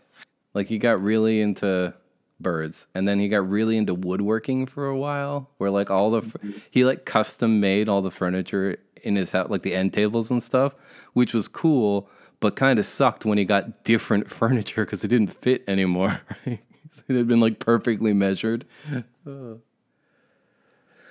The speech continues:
Speaker 1: He's a character. Shout out to dads.
Speaker 2: Yeah.
Speaker 1: <clears throat> Shout out to dads.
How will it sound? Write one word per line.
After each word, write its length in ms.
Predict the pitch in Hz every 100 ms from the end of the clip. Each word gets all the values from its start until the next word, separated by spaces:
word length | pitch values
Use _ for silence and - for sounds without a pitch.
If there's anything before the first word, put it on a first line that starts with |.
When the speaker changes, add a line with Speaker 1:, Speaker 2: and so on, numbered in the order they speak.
| - - - _
Speaker 1:
He's 180 | 123 120
a 40 | 98
character. 580 | - 67 52 - 78 - - - -
Shout 200 | - 85
out 120 | 82
to 80 | -
dads. 480 | 82 78 - 98 110 127 117 131 -
Speaker 2:
Yeah. 300 | 135 113 98 -
Speaker 1:
<clears throat> 160 | _ -
Shout 200 | - -
out 80 | -
to 100 | -
dads. 420 | - 69 - -